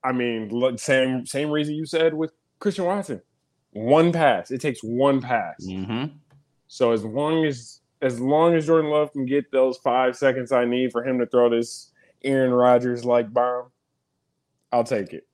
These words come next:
Speaker 1: At those odds, I'll take it. Thirty-five and a half is nothing to a guy that's been averaging forty to a hundred yards.
Speaker 2: Right. Nah,
Speaker 1: I'll
Speaker 2: man,
Speaker 1: take
Speaker 2: that,
Speaker 1: that.
Speaker 2: that's good. That's,
Speaker 1: And
Speaker 2: that's
Speaker 1: then
Speaker 2: dope.
Speaker 1: for those that do have DraftKings, I just have to say,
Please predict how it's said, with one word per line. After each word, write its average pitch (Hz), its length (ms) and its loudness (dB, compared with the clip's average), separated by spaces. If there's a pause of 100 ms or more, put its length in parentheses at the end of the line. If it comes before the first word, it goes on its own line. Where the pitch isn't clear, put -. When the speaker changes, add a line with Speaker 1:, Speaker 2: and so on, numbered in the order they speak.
(120)
Speaker 1:
At 113 200 -4
those 123 260 4
odds, 127 320 2
I'll 110 160 -2
take 95 240 -12
it. 87 140 -16
Thirty-five 113 560 -4
and 107 80 -12
a - 20 -14
half 107 300 -12
is 98 160 -12
nothing 104 400 -2
to 101 160 -2
a 92 40 -2
guy 98 200 2
that's 95 160 -4
been 98 160 -6
averaging 90 500 -6 (540)
forty 104 400 4
to 85 280 0 (880)
a - 220 -12
hundred 208 380 -4
yards. - 540 -2 (240)
Speaker 2:
Right. 85 260 -10 (760)
Nah, 107 180 2
Speaker 1:
I'll 180 60 2
Speaker 2:
man, 131 160 6
Speaker 1:
take 120 280 2
Speaker 2:
that, - 0 -
Speaker 1:
that. 95 200 -2
Speaker 2:
that's 139 160 -6
good. 143 420 -4
That's, 92 280 -10 (120)
Speaker 1:
And 123 100 0
Speaker 2:
that's 139 100 4
Speaker 1:
then 143 160 4
Speaker 2:
dope. 135 220 -2 (680)
Speaker 1:
for 143 100 -2
those 175 260 4
that 151 160 0
do 147 140 -2
have 143 180 2
DraftKings, 135 540 -2
I 117 100 -2
just 117 200 -10
have 113 260 -8
to 113 80 -12
say, 110 440 -6